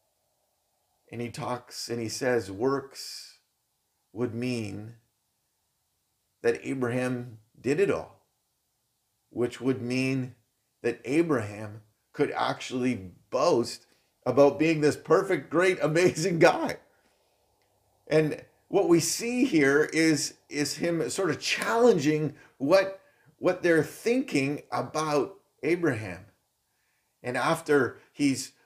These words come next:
talking to them about Abraham, he then points them back to the scriptures and he says, "What does the scriptures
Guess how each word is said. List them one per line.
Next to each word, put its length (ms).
talking 400
to 100
them 220
about 400
Abraham, 520
he 80
then 280
points 280
them 120
back 300
to 100
the 100
scriptures 800
and 120
he 60
says, 440
"What 300
does 180
the 100
scriptures 760